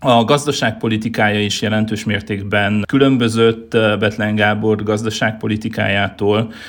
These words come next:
ugyanis első Rákóczi György a saját birtokainak a jövedelmére alapozva teremtette meg az abszolút fejedelmi hatalmat.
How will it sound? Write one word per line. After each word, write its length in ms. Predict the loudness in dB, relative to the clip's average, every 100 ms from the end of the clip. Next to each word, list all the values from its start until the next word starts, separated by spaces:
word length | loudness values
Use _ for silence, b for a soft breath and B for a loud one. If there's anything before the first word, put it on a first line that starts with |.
| B -2
ugyanis 640 | 2 4 4 0 -2 -2
első 480 | 0 2 2 0 0
Rákóczi 440 | 0 0 -4 -6
György 320 | 0 2 0 -4
a 80 | -4
saját 220 | -2 0 0 0
birtokainak 720 | -2 -2 -6 -4 -4 -4 -4
a 40 |
jövedelmére 1080 | -2 -2 0 -2 -2 -2 -4 -4 -2 -2 -4 B
alapozva 1200 | 2 4 2 -2 -4 -6 -2 2 4 2 0 -2
teremtette 600 | 0 2 0 -4 -6 -6
meg 300 | -4 -4 -4
az 640 | -2 -2 0 0 -2 -2
abszolút 500 | -2 -2 -2 -4 -4
fejedelmi 500 | -2 -2 0 -2 -4
hatalmat. 720 | -8 -8 -8 -8 -8 -10 -14